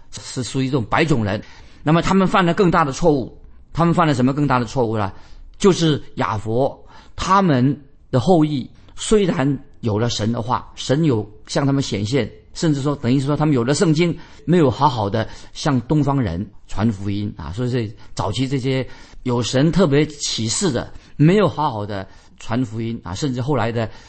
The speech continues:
啊，基督教国家已经有得到福音了，他们没有像亚洲人啊，或者是来到中国传福音，表示说今天我们教会，听众朋友，如果你是基督徒，我们应当有责任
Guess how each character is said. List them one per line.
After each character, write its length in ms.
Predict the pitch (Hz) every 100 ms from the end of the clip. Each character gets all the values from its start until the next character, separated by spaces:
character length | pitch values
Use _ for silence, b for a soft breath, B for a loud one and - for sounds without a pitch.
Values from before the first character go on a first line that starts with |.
| B
啊， 80 | 117
基 160 | -
督 120 | 156 151
教 180 | 147
国 160 | 117 120
家 260 | 123 127 - b b b -
已 80 |
经 140 | 135 185
有 120 | 202
得 140 | 147
到 160 | 147 165
福 200 | - 143
音 120 | 156
了， 160 | 147 - B
他 100 | 185
们 100 | 196
没 120 | 185
有 80 | 190
像 200 | 143 165
亚 160 | 131 104
洲 180 | 135 147
人 200 | 107 117 B B
啊， 120 | 90
或 80 | 104
者 100 | 127
是 160 | - 110
来 140 | 104
到 200 | 120 110 B
中 180 | - 143
国 140 | 120 120
传 240 | - 117
福 140 | 110 117
音， 220 | 120 117 b b -
表 160 | 107
示 100 | 120
说 120 | 139
今 160 | 147 147
天 140 | 143
我 60 | 120
们 140 | 113
教 160 | 123 135
会， 180 | 143 120 B B B
听 100 | -
众 100 | 135
朋 140 | 113 127
友， 100 | 117
如 140 | 135
果 260 | 135 117 107 -
你 100 | 117
是 140 | 127
基 120 | 123 156
督 100 | 156
徒， 360 | 113 113 120
我 140 | - 117
们 180 | 139 143 B -
应 160 | 185
当 220 | 165 156 147 B B - -
有 140 | 127
责 160 | 117 147
任 240 | 180 151